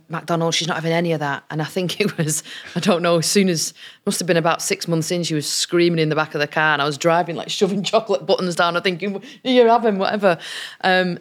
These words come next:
and sometimes it, you think it's easy to cave in and just say, "Right, here, have it." But we've tried to stay strong in that because we know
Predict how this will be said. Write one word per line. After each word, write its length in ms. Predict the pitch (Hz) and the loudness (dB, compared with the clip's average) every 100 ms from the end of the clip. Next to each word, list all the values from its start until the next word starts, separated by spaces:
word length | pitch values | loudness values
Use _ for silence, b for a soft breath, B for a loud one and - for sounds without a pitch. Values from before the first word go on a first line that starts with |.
| - | -2
and 220 | 196 196 | -2 0
sometimes 520 | 226 226 208 190 180 | 2 2 2 0 0
it, 160 | - - | -4 -6
you 200 | 185 185 | -6 -4
think 380 | 196 185 165 - | -4 -4 -6 -8
it's 220 | 185 - | -8 -4
easy 300 | 208 208 175 | -2 0 -2
to 120 | - | -6
cave 380 | 165 - 180 180 | -8 -4 -2 0
in 300 | 175 165 156 - b b b b | 2 2 0 -12 b b b b
and 120 | 160 | -2
just 160 | 165 | -2
say, 100 | - | 0
"Right, 260 | 160 160 147 | 2 2 0
here, 220 | 151 160 | 4 4
have 240 | 143 160 147 | 4 2 0
it." 180 | 139 - B B B | -2 -4 B B B
But 220 | 165 160 - - | 4 4 4 -12
we've 420 | 170 165 190 170 | -6 -2 -2 -2
tried 440 | - - 196 202 202 | -4 0 2 2 0
to 120 | 180 | -4
stay 280 | - 175 170 | 0 0 2
strong 500 | - - 175 170 160 | 0 2 0 0 -2
in 160 | 151 | -2
that 240 | 147 135 - - | 0 -2 -4 -10
because 320 | 156 - 156 | -8 -6 -4
we 80 | 170 | 0
know 520 | 165 175 170 160 147 | 2 4 4 2 0